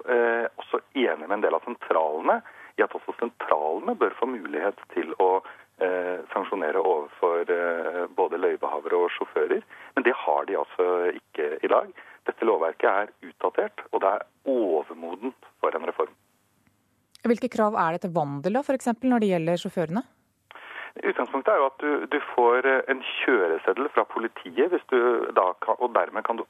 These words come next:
Speaker 1: ansettes hos, eh, løyvehaveren. Det vi ønsker og har, har gitt uttrykk for, er at vi mener at, eh, du må ha en bedre kontroll på at den som har kjøreseddel og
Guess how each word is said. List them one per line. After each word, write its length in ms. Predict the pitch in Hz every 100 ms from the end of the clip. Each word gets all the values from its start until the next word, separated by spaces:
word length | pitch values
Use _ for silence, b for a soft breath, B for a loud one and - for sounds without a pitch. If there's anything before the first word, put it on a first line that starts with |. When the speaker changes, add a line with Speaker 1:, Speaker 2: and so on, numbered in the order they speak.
| -
Speaker 1:
ansettes 560 | 87 - - - 104 - -
hos, 160 | 87 - -
eh, 800 | 92 90 90 90 - 95 90 90
løyvehaveren. 720 | 101 95 76 73 73 73 98 - B B -
Det 140 | 98
vi 220 | 82 80 104
ønsker 480 | 101 - 208 247
og 160 | - 104
har, 240 | 104 98
har 160 | 95 101
gitt 160 | 98 98
uttrykk 240 | 95 -
for, 80 | 240
er 220 | 120 107
at 100 | - _
vi 180 | 85 104
mener 400 | 113 85 80 98
at, 480 | - 98 - _ 101
eh, 160 | 98 98 B B _ -
du 80 |
må 160 | 95 98
ha 140 | 95
en 100 | 101 104 _ _ -
bedre 420 | 80 80 92 113
kontroll 400 | - - 101 85 -
på 140 | 107 104
at 100 | _
den 220 | - 78 80 -
som 160 | 107
har 240 | 87 87 -
kjøreseddel 580 | 98 73 71 95 123
og 80 | 135